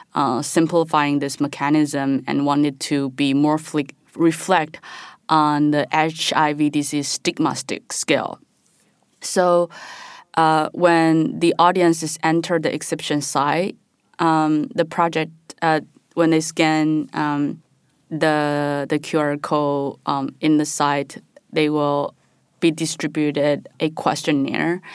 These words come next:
and that will measure audience stigma level. And a higher stigma level will result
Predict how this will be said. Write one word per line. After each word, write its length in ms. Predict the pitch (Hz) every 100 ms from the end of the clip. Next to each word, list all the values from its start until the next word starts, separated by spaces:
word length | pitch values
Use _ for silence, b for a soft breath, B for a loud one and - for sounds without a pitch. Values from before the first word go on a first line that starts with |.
| B B B B
and 540 | - 160 151 151 - 156
that 180 | 165 165
will 200 | 165 165
measure 520 | 160 156 156 156 147 147 -
audience 440 | 156 156 147 147
stigma 420 | - 165 160 147
level. 640 | 147 143 143 143 147 - - B B B B B
And 160 | 175 170
a 60 |
higher 500 | 165 175 185 190 180
stigma 760 | 175 - 185 165 165 151 147 147 B B _ _ -
level 460 | 170 170 160 147
will 160 | 143 147
result 640 | 147 147 151 151 151 156